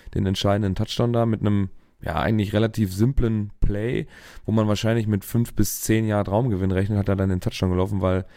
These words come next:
der Kommentator sagt dann auch, kein Verteidiger hatte einen Winkel zum Tackeln, deswegen kann man noch nicht mal irgendwie von schlechtem Tackling oder so sprechen. Ich hab mich auch noch mal drauf gestürzt auf die Szene und guckt, ob da irgendwie ein W T O T W für uns bei rumkommt, aber dem war nicht so. Ähm,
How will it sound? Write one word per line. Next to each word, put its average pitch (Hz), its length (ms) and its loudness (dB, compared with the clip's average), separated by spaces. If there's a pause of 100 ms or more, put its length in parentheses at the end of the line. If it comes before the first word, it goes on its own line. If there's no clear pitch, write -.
(220)
der - 60 -16
Kommentator 98 460 2
sagt 101 160 -2
dann 101 120 -2
auch, 98 180 -2 (160)
kein 135 360 0 (140)
Verteidiger 113 480 0
hatte 104 160 0
einen 98 140 2
Winkel 117 240 2
zum 101 120 -2
Tackeln, 117 240 0
deswegen 95 240 0
kann 107 120 0
man 113 80 2
noch 107 80 0
nicht 107 120 -2
mal 107 120 0
irgendwie 107 160 -2
von 98 160 -2
schlechtem 107 320 -2
Tackling 104 320 0
oder 85 120 -2
so 87 100 -6
sprechen. 87 380 -12 (240)
Ich - 60 -8
hab - 80 -6
mich 104 140 0
auch 104 120 2
noch 101 160 0
mal 95 240 2 (260)
drauf 101 200 2
gestürzt - 360 -2
auf 98 60 -6
die 101 80 -8
Szene 104 220 -8
und 98 80 -6
guckt, - 200 -12
ob 90 120 -8
da 95 160 0
irgendwie 98 300 0
ein 90 320 -4
W 101 80 4
T 104 180 -2
O 98 80 0
T 95 220 -2
W 110 140 0
für 95 140 -6
uns 92 200 -4
bei - 140 -2
rumkommt, 98 380 -2
aber 90 440 -2
dem 90 120 -2
war 95 140 0
nicht 87 160 -2
so. 90 220 -2 (880)
Ähm, 92 400 -2